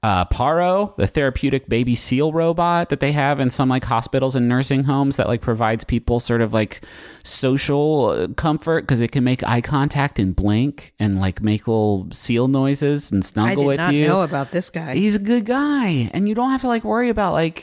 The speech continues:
Speaker 1: feeding him or anything like that. He's just a little robot companion if you're lonely. That's very good. I learned about a new one today, and it, uh, this robot's name is Jita, and it's a little cargo robot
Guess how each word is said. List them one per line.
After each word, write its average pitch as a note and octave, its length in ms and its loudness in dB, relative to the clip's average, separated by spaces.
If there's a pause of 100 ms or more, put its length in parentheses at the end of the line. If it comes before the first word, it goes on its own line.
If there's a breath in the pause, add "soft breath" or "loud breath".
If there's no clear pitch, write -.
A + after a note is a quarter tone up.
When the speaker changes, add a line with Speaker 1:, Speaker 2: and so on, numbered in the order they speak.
(120)
Speaker 1:
feeding F#3+ 460 0
him A3 340 2
or C3 120 2
anything E3 380 0
like C#3 180 0
that. D#3 180 0
He's F3+ 140 -2
just - 200 -4
a C3+ 40 -2
little D3 260 0
robot E3+ 400 0
companion E3+ 560 2
if F#3 140 -2
you're F#3 140 2
lonely. D3+ 1000 0 (480 loud breath)
That's A#3+ 260 0
very F#3+ 420 0
good. D3+ 420 0
I G#2+ 80 0
learned C#3+ 180 2
about C3+ 180 0
a G#2+ 60 2
new C3+ 180 2
one F2 220 0
today, F#2+ 580 0
and G2+ 140 0
it, F#2 220 0
uh, F#2 280 0
this A#2+ 260 -2
robot's G2 340 0
name G2 140 2
is E2+ 140 -4
Jita, D#3 500 -2 (480 loud breath)
and G#2+ 320 2
it's - 180 0
a G#2 40 2
little A#2+ 280 0
cargo A#2 520 0
robot B1 520 -6